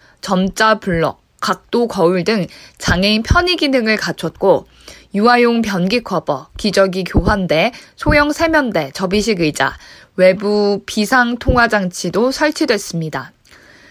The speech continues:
성공회대는 장애나 성 정체성 때문에 기존 화장실을 이용하기 어려운 사람들이 불편을 겪는 일이 없어야 한다며,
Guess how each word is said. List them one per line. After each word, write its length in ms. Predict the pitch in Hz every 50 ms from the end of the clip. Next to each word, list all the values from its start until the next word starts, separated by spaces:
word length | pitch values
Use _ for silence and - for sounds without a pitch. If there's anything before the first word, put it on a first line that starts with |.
| _ _ _
성공회대는 920 | - - 330 320 311 339 339 330 302 254 277 262 254 262 262 262 254 254
장애나 640 | 254 - - 208 180 196 220 226 220 220 214 214 226
성 240 | 226 - 349 349 339
정체성 680 | - 196 190 180 175 - 311 - - 277 262 247 233
때문에 580 | 233 220 202 196 180 160 175 196 208 175 165 - - - _
기존 400 | - - 214 190 220 214 208 226
화장실을 680 | 254 302 311 330 320 311 311 - - 262 220 233 226 214
이용하기 500 | 170 170 185 202 214 226 220 208 190 202
어려운 440 | - - 175 180 185 254 269 262 254
사람들이 760 | 254 254 233 220 214 196 180 165 165 160 190 196 165 151 - - - - _ -
불편을 640 | - 226 220 - - - 285 269 262 262 247 247 240
겪는 400 | - 214 185 185 202 226 233 226
일이 180 | 214 196 208
없어야 400 | 180 151 165 - - - 240 220
한다며, 480 | 208 185 170 175 165 170 170 165 165